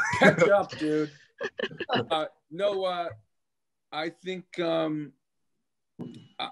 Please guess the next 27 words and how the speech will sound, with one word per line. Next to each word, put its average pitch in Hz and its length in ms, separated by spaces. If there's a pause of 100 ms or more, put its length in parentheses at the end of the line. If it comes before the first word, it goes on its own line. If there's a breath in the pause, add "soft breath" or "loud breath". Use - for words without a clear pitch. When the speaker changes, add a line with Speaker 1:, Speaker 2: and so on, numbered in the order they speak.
(120)
Speaker 1:
I 143 200
think 156 420
that, 156 360
uh, 143 480 (220)
you 135 200
know, 127 260 (1040)
Ruzek 156 360
has 143 240
policing 143 440
in 127 80
his 113 140
blood. 127 400 (360)
And 117 220
I 110 140
think 120 460
that, 113 260 (380)
um, 95 640 (420)
he 117 180
came 120 320
into 127 400
it, 131 120 (380)
you 123 160
know, 107 180
all 110 220
gung-ho, 131 680 (440 soft breath)
very 120 300
excited, 120 600